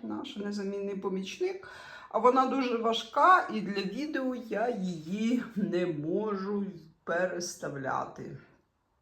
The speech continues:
Е, дякую, що були зі мною, додивились моє відео до кінця. Ось ще моя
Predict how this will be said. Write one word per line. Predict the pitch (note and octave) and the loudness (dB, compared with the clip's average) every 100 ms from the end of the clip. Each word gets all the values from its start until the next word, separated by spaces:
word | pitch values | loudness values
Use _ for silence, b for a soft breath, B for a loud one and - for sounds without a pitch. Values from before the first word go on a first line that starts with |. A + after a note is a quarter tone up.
| _ _ _ _ _ _ _ _ _ _ _ _ _ _ _ | _ _ _ _ _ _ _ _ _ _ _ _ _ _ _
Е, | - - - - - | -10 -8 -8 -10 -8
дякую, | G#3 D#4+ D#4+ G3 - D3+ D3 | -2 0 -2 -6 -8 -8 -10
що | - - D3 | -12 -12 -12
були | C#3+ D3+ D3+ F#3+ F3 | -10 -8 -4 -2 -4
зі | C#3 C#3+ | -6 -10
мною, | D3 E3 A3+ C4 B3 A3 A3+ A3+ F3+ | -6 -2 -2 -2 -2 -2 -4 -6 -6
додивились | F#3+ D#3+ F3 A#3+ D4+ E4 A3+ - - | -6 -2 0 0 0 -4 -6 -8 -6
моє | C#4+ E3+ B3 C4 | -4 -4 -6 -8
відео | G3 A3 G3+ D#3+ D#3 | -8 -10 -10 -10 -8
до | D3 C#3+ | -10 -12
кінця. | C3+ C#3 C3+ C3 - F3+ B3 C4 B3 B B B B B | -12 -12 -12 -14 -4 0 0 0 -6 B B B B B
Ось | - E3+ - | -14 -12 -12
ще | - | -10
моя | C#3 C#3+ D3 C#3+ C#3+ | -8 -8 -8 -4 -6